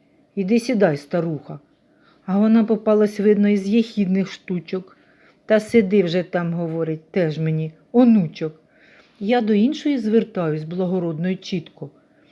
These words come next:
«Ви, по-моєму, найтовща, ідіть сідайте, тітко».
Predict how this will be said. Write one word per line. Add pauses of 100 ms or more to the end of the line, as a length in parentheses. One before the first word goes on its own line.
(200)
«Ви,
по-моєму,
найтовща, (280)
ідіть
сідайте,
тітко».